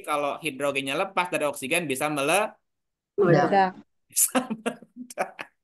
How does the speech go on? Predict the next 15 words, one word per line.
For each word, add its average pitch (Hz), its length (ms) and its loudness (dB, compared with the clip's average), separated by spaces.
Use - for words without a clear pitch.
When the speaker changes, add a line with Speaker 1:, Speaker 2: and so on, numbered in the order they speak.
Speaker 1:
Ya, 156 160 -2
itulah 185 600 0
hukum. 190 880 -2
Maka 127 320 -4
Speaker 2:
Hmm. - 80 -2
Speaker 1:
orang 123 220 -2
yang 139 320 -6
berkomitmen 135 1120 -6
ngerti 139 480 -6
hukum, 143 560 -8
dia 127 320 -4
bisa 139 400 -6
mengendalikan 120 800 -6
semesta. 135 560 -4
Speaker 2:
Semesta. 180 480 -2